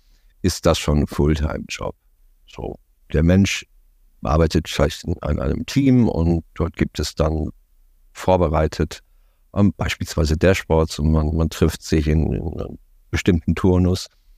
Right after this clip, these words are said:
und analysiert gemeinsam, schaut sich Entwicklungen an, schaut sich Tendenzen an, hm, hat vorher idealerweise, ähm,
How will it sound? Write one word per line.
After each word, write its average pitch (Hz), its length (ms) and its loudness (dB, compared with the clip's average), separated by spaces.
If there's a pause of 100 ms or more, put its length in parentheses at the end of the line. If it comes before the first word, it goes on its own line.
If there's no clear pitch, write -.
(160)
und 101 140 2
analysiert 113 600 4
gemeinsam, 80 500 0
schaut 95 260 0
sich - 200 -6
Entwicklungen 92 640 2
an, 82 180 2
schaut 82 300 -2
sich - 200 -2
Tendenzen 85 920 2
an, 80 460 0 (160)
hm, 117 240 0
hat - 220 0
vorher 101 560 2
idealerweise, 85 1080 2 (640)
ähm, 80 420 2